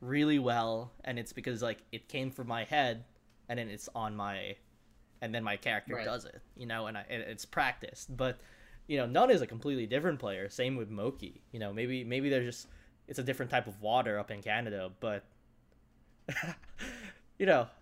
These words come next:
Speaker 1: I think it's, it's interesting. I'm excited to see your
Speaker 2: Right,
Speaker 1: thoughts
Speaker 2: right,
Speaker 1: on the
Speaker 2: right.
Speaker 1: lesson, 'cause, like, there's always this thing of, like, what's the right thing to do versus, like, what do you wanna do? And it's funny that you're going that way, because I'm going
Speaker 2: That's
Speaker 1: the
Speaker 2: what I'm
Speaker 1: opposite
Speaker 2: saying.
Speaker 1: way for Melee,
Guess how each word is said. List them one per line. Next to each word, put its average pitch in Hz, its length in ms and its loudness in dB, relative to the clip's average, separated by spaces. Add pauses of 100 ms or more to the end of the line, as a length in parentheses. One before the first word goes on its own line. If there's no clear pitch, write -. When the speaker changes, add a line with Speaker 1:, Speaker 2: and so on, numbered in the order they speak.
(180)
Speaker 1:
I 180 80 8
think 302 140 6
it's, 403 160 4
it's 208 180 2
interesting. 165 440 4
I'm 127 140 4
excited 185 340 2
to 226 80 -6
see 190 200 0
your 143 300 2
Speaker 2:
Right, 120 200 0
Speaker 1:
thoughts 123 240 2
Speaker 2:
right, - 0 -
Speaker 1:
on 165 160 2
the 185 60 2
Speaker 2:
right. - 20 6
Speaker 1:
lesson, 208 380 2
'cause, 147 160 0
like, 120 140 2
there's 131 180 -2
always 160 340 2
this 143 160 -6
thing 127 220 -2
of, 117 120 -4
like, 110 260 -4 (580)
what's 139 300 4
the 143 140 2
right 123 220 2
thing 123 160 -4
to - 100 -6
do 117 340 -4
versus, 110 300 -4
like, 101 180 -6
what 123 180 -2
do 123 80 -6
you 107 180 -4
wanna 147 240 0
do? 214 360 0
And 131 260 -2
it's 143 180 -2
funny 214 240 4
that 123 160 4
you're 139 200 4
going 131 320 2
that 123 260 4
way, 107 300 -2
because 117 360 -2
I'm 147 180 2
going 151 200 6
Speaker 2:
That's - 40 -2
Speaker 1:
the 165 60 6
Speaker 2:
what 160 60 6
I'm 175 120 4
Speaker 1:
opposite 113 320 -2
Speaker 2:
saying. - 20 -10
Speaker 1:
way 90 180 -8
for 113 140 -12
Melee, 101 520 -10